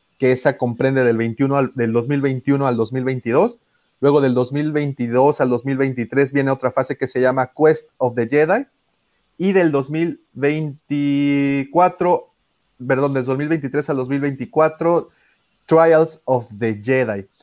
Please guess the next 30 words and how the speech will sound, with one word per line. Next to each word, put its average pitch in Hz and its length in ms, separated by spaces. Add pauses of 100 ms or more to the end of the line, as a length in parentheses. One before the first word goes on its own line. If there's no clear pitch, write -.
(260)
que 160 100
aquí 196 240
no 220 140
sé 208 340
cuándo 180 320
estén 170 280
planeando 160 440
lanzar 139 380
The 131 240
Acolyte 127 580 (480)
o 117 340
otras 131 320
películas, 135 680
pero 120 260
creo 147 320
que 135 400
tienen 151 440
tiempo 160 440
suficiente 147 840
para 113 220
armar 123 420
toda 151 280
esta 165 200
historia 131 640 (540)
y, 120 400 (100)
y 131 60
darle 147 220
una 170 140
buena 151 380
conclusión 131 920